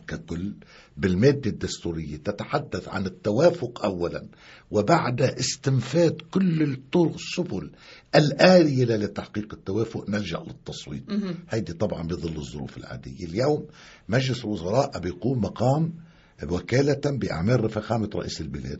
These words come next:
Speaker 1: وبالتالي هذا أمر ليش؟ لأنه البلد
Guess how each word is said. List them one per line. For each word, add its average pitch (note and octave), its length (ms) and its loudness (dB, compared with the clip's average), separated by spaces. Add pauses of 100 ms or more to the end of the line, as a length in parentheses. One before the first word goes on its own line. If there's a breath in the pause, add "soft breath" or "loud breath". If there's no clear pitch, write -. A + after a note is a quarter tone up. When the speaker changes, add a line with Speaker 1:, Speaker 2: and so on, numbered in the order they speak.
(120)
Speaker 1:
وبالتالي C3+ 720 2 (300 loud breath)
هذا F#2+ 460 2 (200)
أمر D3 300 6 (320 loud breath)
ليش؟ A2 260 4
لأنه F2+ 260 -2
البلد G2 440 2